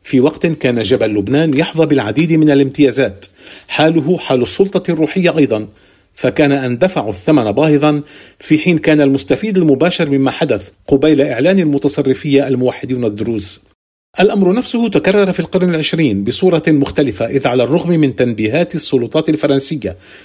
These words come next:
إلى وجوب أخذ عدد السكان في الحسبان قبل المطالبة بتحديد حدود لبنان الكبير، أبى المعنيون إلا أن يوسعوا بقلم الرصاص الخريطة الموضوعة أمامهم ليصير لبنان على حدوده الراهنة،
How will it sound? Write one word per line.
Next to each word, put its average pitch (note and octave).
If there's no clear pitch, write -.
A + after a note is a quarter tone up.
إلى D3+
وجوب C3
أخذ -
عدد B2+
السكان F#3
في -
الحسبان D#3+
قبل D3
المطالبة F3+
بتحديد D3+
حدود C#3+
لبنان C3+
الكبير، D3+
أبى C#3
المعنيون A#2+
إلا E3
أن A#2+
يوسعوا D3
بقلم A2
الرصاص G2+
الخريطة F3
الموضوعة D3
أمامهم C3+
ليصير D3
لبنان C3+
على B2
حدوده D#3
الراهنة، C3